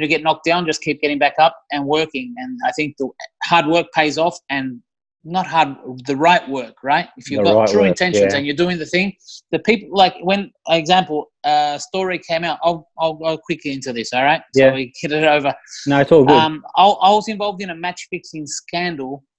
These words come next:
Speaker 1: in Italy in two thousand fourteen. In two thousand fourteen,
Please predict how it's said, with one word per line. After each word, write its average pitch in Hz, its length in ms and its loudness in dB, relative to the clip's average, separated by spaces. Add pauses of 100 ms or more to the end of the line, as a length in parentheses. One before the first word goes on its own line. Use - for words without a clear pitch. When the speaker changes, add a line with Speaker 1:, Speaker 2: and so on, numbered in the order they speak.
(320)
Speaker 1:
in 147 140 -6
Italy 139 380 -6
in 123 60 -12
two 156 140 -2
thousand 135 360 -2
fourteen. 135 580 -8 (800)
In 135 100 -6
two 196 160 4
thousand 180 300 4
fourteen, 156 560 -2